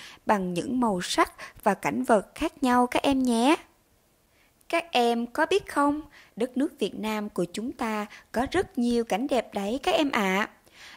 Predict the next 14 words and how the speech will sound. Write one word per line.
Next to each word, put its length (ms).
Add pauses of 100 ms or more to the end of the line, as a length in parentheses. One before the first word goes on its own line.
Trải 240
dọc 260
theo 340
chiều 180
dài 300
của 180
đất 240
nước, 300 (280)
từ 160
miền 340
Bắc 180 (200)
đến 240
miền 260
Nam, 340